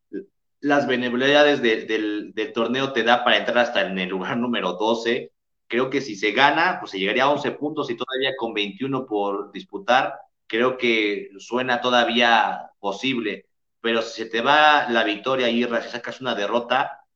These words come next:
pues te quedarías con ocho puntos, con veintiún puntos por disputar,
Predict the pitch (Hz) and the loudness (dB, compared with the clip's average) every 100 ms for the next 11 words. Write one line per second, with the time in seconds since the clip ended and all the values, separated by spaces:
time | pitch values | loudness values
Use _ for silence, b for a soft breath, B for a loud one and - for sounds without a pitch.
0 | _ _ _ 95 95 95 101 113 135 - | _ _ _ -14 -10 -2 2 2 0 -2
1 | 117 127 127 - 120 131 127 147 156 - | -2 -2 -2 -6 -4 -4 -2 -2 -2 -10
2 | _ _ - 98 101 98 98 98 127 131 | _ _ -6 -4 0 0 0 -4 -4 -4
3 | 127 131 131 117 104 101 95 - 98 110 | -6 -4 -2 -4 -4 -6 -6 -10 -6 2
4 | 120 131 | 2 2